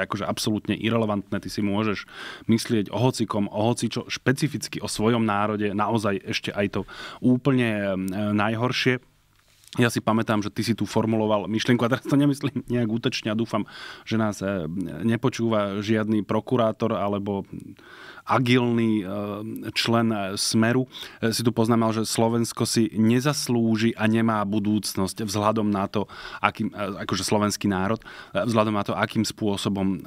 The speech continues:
sa správa k deťom v reedukačných, e, zariadeniach. E, ja som s tebou vtedy nesúhlasil, ale teda toto tvoje, tento tvoj hodnotiaci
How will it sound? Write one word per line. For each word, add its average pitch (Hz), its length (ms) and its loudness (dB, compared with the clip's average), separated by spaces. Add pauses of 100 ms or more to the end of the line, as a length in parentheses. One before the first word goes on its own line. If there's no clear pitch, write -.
(120)
sa 92 480 0
správa 98 720 0
k 110 180 -2
deťom 98 220 0
v 92 80 0
reedukačných, 98 720 0
e, - 80 -12 (160)
zariadeniach. 117 800 2
E, 117 160 -4
ja 131 160 2
som 139 80 0
s 127 160 -2
tebou 120 240 2 (400)
vtedy 131 240 4
nesúhlasil, 151 640 0
ale 123 160 4
teda 131 240 0 (320)
toto 147 160 6
tvoje, 131 560 0 (320)
tento 120 240 2
tvoj 117 160 2
hodnotiaci 120 720 2